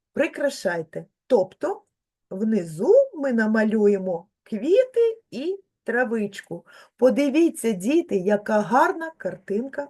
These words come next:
у нас вийшла. Сонечко, метелик, зелена травичка з квіточками.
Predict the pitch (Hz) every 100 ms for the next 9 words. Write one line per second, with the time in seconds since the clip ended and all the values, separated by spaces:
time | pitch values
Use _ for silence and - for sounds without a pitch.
0 | - 170 156 180 214 _ _ 185 202 247
1 | 214 - 175 160 - _ _ _ _ _
2 | - - 214 240 262 - - - 156 _
3 | _ _ _ _ _ _ _ 196 240 240
4 | - 214 247 156 - _ _ _ _ _
5 | - 170 180 233 233 247 226 214 208 196
6 | 175 208 302 - - 185 165 - - 202
7 | - 214 - - 208 180 165